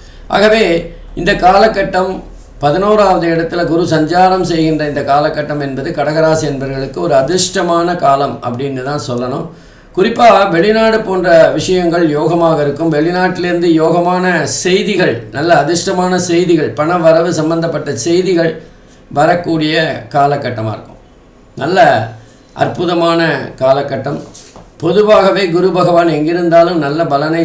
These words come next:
சென்-, தந்தாலும் ரெண்டு, பதினொன்னு ஆகிய இடங்கள்ல ரொம்ப அற்புதமான பலன்களை தருவார்.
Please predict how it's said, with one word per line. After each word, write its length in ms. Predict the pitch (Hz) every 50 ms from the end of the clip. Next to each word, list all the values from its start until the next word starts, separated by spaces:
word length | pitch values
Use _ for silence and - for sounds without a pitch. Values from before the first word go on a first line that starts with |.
| - -
சென்-, 300 | 156 143 139 139 131 -
தந்தாலும் 640 | - 143 139 147 151 160 151 156 - - - - - - - - - - - - - -
ரெண்டு, 440 | 127 147 175 196 214 220 196 247 247
பதினொன்னு 540 | 247 - 190 175 190 196 202 208 208 208
ஆகிய 360 | 196 175 170 160 170 170 165 156
இடங்கள்ல 360 | 151 151 151 156 160 160 160
ரொம்ப 240 | 156 151 156 180 196
அற்புதமான 540 | - 160 - 185 180 185 180 180 180 180 -
பலன்களை 480 | 160 151 151 151 156 143 143 143 131
தருவார். 420 | 117 139 135 135 135 143 165 160